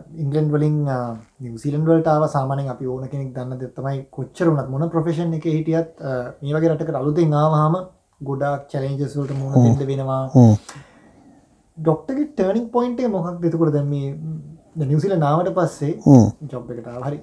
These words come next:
Speaker 1: ඒ ටර්නිං පොයින්ට් එක දැන් අපි, අපි දන්නවා දැන් ඩොක්ටර් හොඳ අවුරුදු දහඅටක් වෙනවා දැන් අතන
Speaker 2: හ්ම්.
Speaker 1: හොඳ තැනක ඉන්නවා.
Speaker 2: හ්ම්.
Speaker 1: අපි ආයෙත් ආ දහඅටක් පස්සේ ගිහලා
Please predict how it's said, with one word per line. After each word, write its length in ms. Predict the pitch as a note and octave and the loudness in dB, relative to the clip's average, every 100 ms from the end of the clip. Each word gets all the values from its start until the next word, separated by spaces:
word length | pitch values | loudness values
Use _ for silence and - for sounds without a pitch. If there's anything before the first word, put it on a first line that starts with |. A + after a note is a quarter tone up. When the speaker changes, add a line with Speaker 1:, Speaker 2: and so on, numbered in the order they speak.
| - | -10
Speaker 1:
ඒ 80 | F3 | -10
ටර්නිං 380 | - D#3+ G3+ G#3+ | -2 -2 -2 -4
පොයින්ට් 240 | G#3+ G#3+ | -4 -4
එක 80 | G#3 | -4
දැන් 120 | F3+ | -2
අපි, 200 | C3+ B2+ C#3 | -4 -6 -10
අපි 180 | C3 D3+ | -6 -2
දන්නවා 280 | D3+ D#3+ E3 | 0 2 0
දැන් 140 | D#3 | 0
ඩොක්ටර් 280 | C#3+ C3+ C#3 | -2 -6 -4
හොඳ 220 | C#3 C3 | -4 -4
අවුරුදු 280 | B2+ C3 C#3+ | -4 -2 -2
දහඅටක් 400 | C#3 C3 D3 C#3+ | -4 -4 -4 -4
වෙනවා 160 | C#3+ | -6
දැන් 140 | C#3 C3 | -4 -6
අතන 160 | A#2+ | 0
Speaker 2:
හ්ම්. 100 | C#3 | 4
Speaker 1:
හොඳ 140 | C3 C3 | 4 2
තැනක 220 | D3 C#3 | -4 -2
ඉන්නවා. 260 | D3+ A#2 A#2 | -4 -2 8
Speaker 2:
හ්ම්. 240 | A3 - B2+ _ _ _ | 10 10 2 _ _ _
Speaker 1:
අපි 160 | - C#3+ | -8 -6
ආයෙත් 240 | C#3 C#3 | -4 -6
ආ 140 | C3 C3 | -8 -8
දහඅටක් 400 | C3+ D3 D#3 D#3 | -2 0 0 -2
පස්සේ 320 | D3+ - F3 | -4 -2 -4
ගිහලා 260 | E3 F#3 | -2 -2